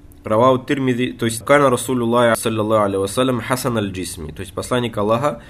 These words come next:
обладал красивым телом. "Раваху гайру вахидин", и это передали масса передатчиков. И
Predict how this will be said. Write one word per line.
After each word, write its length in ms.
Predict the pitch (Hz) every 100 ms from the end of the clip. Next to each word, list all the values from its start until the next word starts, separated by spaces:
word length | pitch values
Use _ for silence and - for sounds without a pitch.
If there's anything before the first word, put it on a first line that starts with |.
| - -
обладал 540 | 101 98 107 104 117 117
красивым 540 | - 104 - 110 98
телом. 400 | - 92 78 69 - - - - -
"Раваху 440 | 107 110 139 139
гайру 240 | 123 127 113
вахидин", 500 | 113 120 127 123 120
и 140 | 110
это 240 | 120 117 113
передали 580 | 110 101 101 110 110
масса 380 | 104 104 107 -
передатчиков. 840 | 107 95 90 92 87 - 82 80 80
И 320 | 101 104